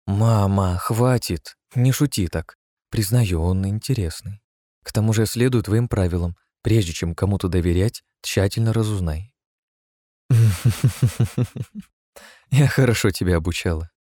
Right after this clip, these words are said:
Вероятнее всего, да, он действительно гемомант, но слабый.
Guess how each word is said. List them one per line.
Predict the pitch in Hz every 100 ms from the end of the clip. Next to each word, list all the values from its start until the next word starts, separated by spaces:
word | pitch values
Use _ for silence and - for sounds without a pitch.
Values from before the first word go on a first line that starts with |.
| _ _ _ _ _ -
Вероятнее | 120 139 143 - 135
всего, | 120 - 127 127
да, | 101 107 87 101 -
он | 110 107
действительно | 95 - 113 107 98 90
гемомант, | 82 90 87 82 80 80 - _ _ _ _
но | 90 101
слабый. | - 107 90 80 90